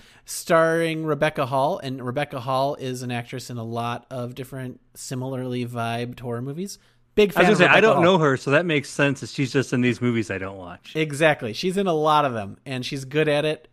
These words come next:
Speaker 1: and she did a great job in Resurrection. Um, she, in Resurrection, she was a psychologist, uh, and,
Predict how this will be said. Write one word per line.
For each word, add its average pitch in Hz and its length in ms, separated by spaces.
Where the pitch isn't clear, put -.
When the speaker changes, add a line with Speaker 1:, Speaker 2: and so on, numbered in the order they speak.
Speaker 1:
and 131 220
she - 100
did 135 140
a 127 40
great 139 240
job 151 200
in 139 80
Resurrection. 123 720
Um, 127 500
she, - 460
in 139 200
Resurrection, 151 640
she 165 240
was 135 160
a 127 60
psychologist, 131 920
uh, 123 580
and, 123 600